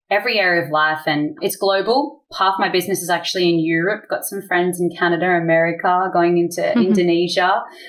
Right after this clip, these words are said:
Speaker 1: So we're all over the world. It's very accessible. And I basically build it all online. So I can do it from the comfort of my home while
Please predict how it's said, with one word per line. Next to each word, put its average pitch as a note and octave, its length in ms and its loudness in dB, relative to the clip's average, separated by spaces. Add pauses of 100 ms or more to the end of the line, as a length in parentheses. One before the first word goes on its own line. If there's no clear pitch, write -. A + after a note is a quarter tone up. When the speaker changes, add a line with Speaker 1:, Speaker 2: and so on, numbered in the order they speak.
(180)
Speaker 1:
So F#3 180 -2
we're F3+ 160 2
all G3 220 2
over G3 200 0
the F#3 140 0
world. D#3+ 340 2
It's - 220 -4
very E3 220 2
accessible. D#3 500 -4
And D3+ 160 -6
I D#3 100 2
basically E3 540 -4
build E3+ 200 0
it D#3+ 80 0
all D3+ 220 2
online. D#3 640 0
So D#3+ 460 -4 (300)
I E3+ 80 -10
can F#3 200 -2
do F3 200 -2
it F3 200 -2 (140)
from F3 120 -6
the F3 60 -2
comfort E3+ 360 -4
of F3 140 -4
my E3+ 120 0
home E3 420 -2
while D#3+ 300 -4